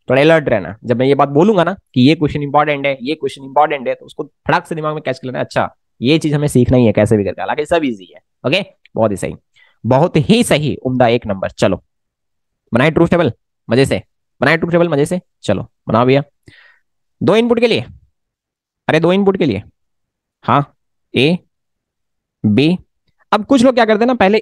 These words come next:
ए, ए, ए बी बना लेते हैं और फिर ए बी का कॉम्प्लीमेंट करते हैं। मैं कह रहा हूं कि कुछ लोग ऐसे करते हैं, पहले ए बी और फिर ए बी का कॉम्प्लीमेंट। मतलब क्या करते हैं मैं आपको बता रहा हूं, ठीक है? जैसे ज़ीरो, ज़ीरो,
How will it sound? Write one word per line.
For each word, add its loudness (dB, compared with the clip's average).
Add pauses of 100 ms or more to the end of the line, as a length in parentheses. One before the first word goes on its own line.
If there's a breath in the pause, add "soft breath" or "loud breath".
(120)
ए, 4 (320)
ए, 2 (360)
ए 2
बी -2
बना 0
लेते -4
हैं -4
और -8
फिर -6
ए 2
बी 2
का 0
कॉम्प्लीमेंट -10
करते -18
हैं। -20 (540)
मैं -4
कह -2
रहा -2
हूं -6
कि -8
कुछ -4
लोग 0
ऐसे 0
करते -4
हैं, -8
पहले -2
ए 2
बी -2 (720 soft breath)
और 2
फिर -2 (140)
ए 4
बी 4
का 0
कॉम्प्लीमेंट। -2
मतलब -2 (400)
क्या 2
करते -4
हैं -4
मैं 2
आपको 0
बता 0
रहा -4
हूं, -6
ठीक -4
है? -4 (160)
जैसे 2
ज़ीरो, 2 (140)
ज़ीरो, 2